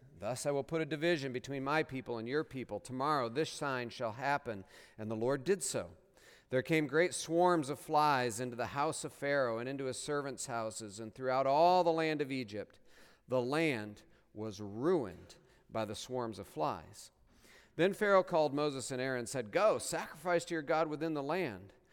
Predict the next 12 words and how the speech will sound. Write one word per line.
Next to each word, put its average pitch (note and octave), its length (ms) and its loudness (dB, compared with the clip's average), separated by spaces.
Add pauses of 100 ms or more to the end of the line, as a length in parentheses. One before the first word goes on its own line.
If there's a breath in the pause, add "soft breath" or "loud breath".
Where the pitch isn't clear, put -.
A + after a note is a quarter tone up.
(260 soft breath)
But G#2+ 120 -4
Moses C3 440 -2
says, A2+ 520 -4
"It E3+ 140 -6
would C4 160 -6
not C4 260 -4
be B3 120 -6
right G#3 320 0
to F3+ 100 -6
do G#3+ 180 -6
so, F#2 360 -8
for G#3 400 0